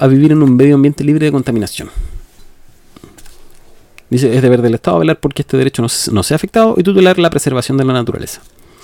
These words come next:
Deber en el que el Estado ha sido muy negligente. La ley podrá establecer restricciones específicas al ejercicio de determinados derechos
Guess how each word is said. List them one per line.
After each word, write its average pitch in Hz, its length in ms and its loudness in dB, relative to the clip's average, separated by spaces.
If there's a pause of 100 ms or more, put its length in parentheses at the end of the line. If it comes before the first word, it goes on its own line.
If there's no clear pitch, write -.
(580)
Deber 135 360 6
en 131 140 6
el 120 120 4
que 117 80 0
el 107 60 2
Estado 107 240 0
ha 98 40 -2
sido 107 280 -2
muy 180 340 6
negligente. - 560 -6 (920)
La 117 100 2
ley 117 100 6
podrá 120 200 4
establecer 113 400 -2
restricciones 120 400 -2
específicas 180 520 -2
al 165 60 -2
ejercicio 156 380 -2
de 143 60 4
determinados 135 340 0
derechos 151 340 -4